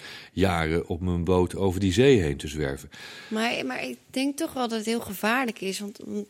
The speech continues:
Speaker 2: zeker omdat jij je baan ook echt niet leuk vindt wat je omschrijft.
Speaker 1: Mhm.
Speaker 2: Ehm,
Speaker 1: Dat is wel een belangrijke. Dat
Speaker 2: ja,
Speaker 1: is een hele
Speaker 2: en,
Speaker 1: belangrijke.
Speaker 2: en dat is wel jouw tijd
Speaker 1: Ja.
Speaker 2: en, en, en waar jij voornamelijk mee
Speaker 1: Ja.
Speaker 2: bezig bent. En om dan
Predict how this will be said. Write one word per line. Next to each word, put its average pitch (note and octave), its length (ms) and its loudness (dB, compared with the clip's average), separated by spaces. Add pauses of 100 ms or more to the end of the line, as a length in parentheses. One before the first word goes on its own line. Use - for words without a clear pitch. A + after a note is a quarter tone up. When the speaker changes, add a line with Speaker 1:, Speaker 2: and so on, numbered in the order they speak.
(100)
Speaker 2:
zeker A3 360 -2
omdat G#3+ 240 -2
jij G3 140 -4
je F3+ 60 -4
baan B3 340 0
ook F#3+ 260 -4
echt G#3 240 -2
niet G3 160 0
leuk G3 240 0
vindt F#3 200 -8
wat F#3 120 -8
je - 80 -10
omschrijft. F#3 680 -8 (100)
Speaker 1:
Mhm. E2+ 140 -2 (480)
Speaker 2:
Ehm, F3+ 580 -8
Speaker 1:
Dat E2 120 4
is D2+ 60 -4
wel C#2+ 120 -2
een B1+ 60 -8
belangrijke. A#1+ 500 -10 (580)
Dat G#2+ 120 6
Speaker 2:
ja, F#3 60 2
Speaker 1:
is F#3 60 2
een - 60 -2
hele F#2+ 340 4
Speaker 2:
en, D2 60 -2
Speaker 1:
belangrijke. G3+ 400 -2
Speaker 2:
en G#3+ 80 -2
dat A3 140 -2
is G#3+ 120 -2
wel A3 420 0
jouw G#3+ 360 0
tijd G#3 360 -2
Speaker 1:
Ja. - 100 -6
Speaker 2:
en, G3 140 -4
en, G3+ 300 -8 (400)
en G#3+ 120 -6
waar G#3 100 0
jij G#3+ 260 0
voornamelijk G3+ 380 -2
mee F#3+ 120 -2
Speaker 1:
Ja. A#3+ 80 -2
Speaker 2:
bezig C#4+ 260 -2
bent. F3+ 340 -6 (520)
En G3+ 440 -2
om G#3 240 -4
dan F#3+ 440 -4